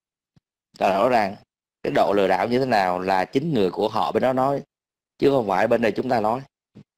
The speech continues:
Là mọi câu chuyện. Bà Holly Ngô, bà Holly Ngô nha, cũng một gọi là làm nhà, một nhà làm công tác xã hội.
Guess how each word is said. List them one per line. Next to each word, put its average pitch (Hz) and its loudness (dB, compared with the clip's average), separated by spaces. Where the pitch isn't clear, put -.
Là 107 2
mọi 107 0
câu 127 2
chuyện. 101 0
Bà 107 2
Holly 139 2
Ngô, 135 0
bà - -2
Holly 123 2
Ngô 123 2
nha, 113 0
cũng 156 -2
một 104 0
gọi 92 0
là 101 2
làm 98 0
nhà, 95 0
một 98 -4
nhà 104 0
làm 98 0
công 104 -4
tác 139 0
xã 127 0
hội. 117 -6